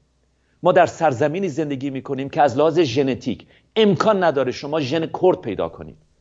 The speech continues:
ژن بلوچ پیدا کنید، ژن شیرازی پیدا کنید، ژن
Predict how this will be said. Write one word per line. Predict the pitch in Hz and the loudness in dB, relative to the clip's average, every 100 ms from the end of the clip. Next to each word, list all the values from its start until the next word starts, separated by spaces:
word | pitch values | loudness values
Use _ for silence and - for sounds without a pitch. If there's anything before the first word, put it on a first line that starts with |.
| _ _ _ | _ _ _
ژن | 120 170 180 | 0 2 4
بلوچ | 139 151 185 - | 4 4 2 -2
پیدا | 127 95 82 | -10 -8 -8
کنید، | - 80 76 _ _ _ _ _ - | -10 -16 -18 _ _ _ _ _ -6
ژن | 120 185 | -2 0
شیرازی | 185 - 156 135 120 180 | -2 -4 0 0 0 -2
پیدا | 143 110 101 | -6 -4 -4
کنید، | - 101 | -4 -10
ژن | 92 139 | -4 -4